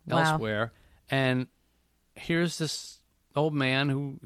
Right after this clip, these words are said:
Speaker 2: just is trying to get comfortable in his dying days.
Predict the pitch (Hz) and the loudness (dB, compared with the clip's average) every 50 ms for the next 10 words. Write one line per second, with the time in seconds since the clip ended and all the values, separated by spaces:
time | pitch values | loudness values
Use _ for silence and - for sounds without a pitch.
0 | 113 - - 147 147 - - 151 - - - 139 139 143 151 143 156 - - - | -16 -6 -4 -4 -4 -4 -6 -6 -4 -2 0 0 2 0 0 -2 -2 -4 -2 -2
1 | 147 143 - - 156 135 135 143 139 147 139 131 135 123 - 120 107 107 117 127 | -2 -2 -2 -4 -6 -4 -4 -4 -2 0 0 0 -2 -2 -2 -2 -2 -2 -2 -2
2 | 147 131 117 98 98 98 110 117 117 - | -2 -2 -4 -4 -2 -4 -6 -6 -10 -14